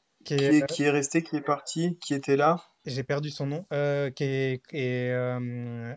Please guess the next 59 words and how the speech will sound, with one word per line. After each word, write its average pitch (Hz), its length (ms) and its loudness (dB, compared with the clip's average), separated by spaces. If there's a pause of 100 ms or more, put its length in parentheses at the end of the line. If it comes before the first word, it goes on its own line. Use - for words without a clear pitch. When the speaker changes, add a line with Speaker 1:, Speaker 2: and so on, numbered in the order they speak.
Speaker 1:
euh, 123 280 -6
Speaker 2:
Kuhn ? 196 240 4 (680)
Speaker 1:
euh, 135 120 0
non, 170 100 2
non, 226 160 4
qui - 120 0
est - 20 4
analyste, 151 480 -2
euh, 143 360 -2
à 139 60 -2
la, 139 200 -6
euh, 139 300 -2
à - 40 -4
la 131 80 -4
télé 135 200 -4
allemande. 143 340 -6 (180)
Aïe. 180 240 -14 (960)
Pfeiffer, 170 200 6
Speaker 2:
Ah, 151 400 6
Speaker 1:
pardon. 120 220 2
Speaker 2:
euh, 117 200 -4 (480)
Speaker 1:
Ouais, 139 160 -4
Speaker 2:
Pfe-, 127 40 -6
Speaker 1:
Pfeiffer. 131 260 -6
Speaker 2:
Pfeiffer, 143 400 -2
ouais, 120 100 -2
qui - 160 -16
passait 131 260 -8
à 131 40 -2
la 127 60 -4
télé 131 200 -8
avant. 127 220 -6
Speaker 1:
Euh, 135 200 -4
Speaker 2:
Schemp 151 280 0
Speaker 1:
je - 60 -2
Speaker 2:
aussi - 200 -8
de - 40 -20
temps 131 160 -4
en 127 60 -4
temps 143 180 -4
maintenant. 135 360 -6 (460)
Speaker 1:
Ouais, 131 180 -2
Schemp 127 300 -8
aussi. 175 500 -4 (240)
Euh, 127 200 -4
après, 131 220 -8
Schemp, 131 260 -8
ça 123 120 -6
faisait 117 160 -6
plusieurs 120 380 -2
années 127 200 -2
qu'il 120 160 -2
était 120 180 -2
moins 123 180 0
là. 165 200 0 (560)
Donc, 135 200 2
chez 147 180 2
les, 143 280 6
Speaker 2:
Ouais. 117 80 -2